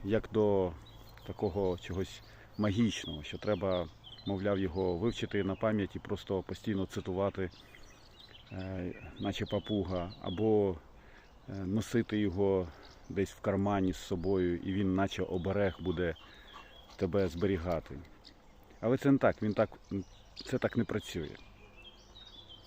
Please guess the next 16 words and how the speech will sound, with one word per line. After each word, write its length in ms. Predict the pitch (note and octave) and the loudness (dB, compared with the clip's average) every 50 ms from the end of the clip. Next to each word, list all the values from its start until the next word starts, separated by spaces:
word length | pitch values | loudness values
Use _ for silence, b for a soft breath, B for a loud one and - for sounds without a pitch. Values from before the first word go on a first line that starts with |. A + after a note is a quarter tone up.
| - B B B B B B - | -20 B B B B B B -4
Треба 640 | - A#2+ C3+ C3+ A#2+ B2 A#2+ A#2 A2+ A2 G#2 G2 F#2 - - - - - - - - - - - - | 4 6 6 8 8 8 8 10 10 8 8 6 4 0 -12 -20 -20 -20 -20 -20 -20 -20 -20 -12 -8
зрозуміти, 500 | G#2 G#2 G#2+ G#2 A2+ B2+ C3+ B2+ - A#2 | -4 -2 0 4 8 8 8 8 6 2
що 200 | - - - G#2+ | -2 0 2 4
у 100 | G#2+ G#2 | 4 4
цього 260 | G2 - C3 A#2+ G#2+ G#2+ | 4 2 2 2 2 0
псалма 360 | - - A#2 A2+ G#2+ G#2+ G2+ | 2 4 4 4 4 4 2
дійсно 440 | F2+ F2 G#2 C3 B2 - - F#2 F2+ | 0 2 4 2 2 2 2 0 2
є 120 | F#2 G2 | 4 4
велика 360 | F2 F2+ F2 F2 - - F#2 | 4 4 2 2 0 0 -6
сила, 480 | - - - C#3+ C#3 C3 F#2+ D2+ C#2 - - | -6 -2 2 4 4 4 4 2 0 -2 -6
але 280 | - F2 F2+ F#2 F#2 F2 | -4 -2 0 0 0 -2
сила 480 | - - - C3+ C#3 C#3+ B2+ G2 E2+ | -4 -6 2 4 4 4 6 4 2
ця 300 | - - - E2+ D2+ D2 E2 - - - - - - | 0 0 -2 0 0 -2 -4 -10 -18 -20 -18 -6 -2
у 120 | G2 G2+ | 2 2
його 240 | G2+ F#2+ F#2 A2 G#2 | 2 4 4 2 2
змісті. 500 | F2 G#2+ A2+ G2+ E2+ - - - - | 6 6 6 6 4 0 -4 -12 -12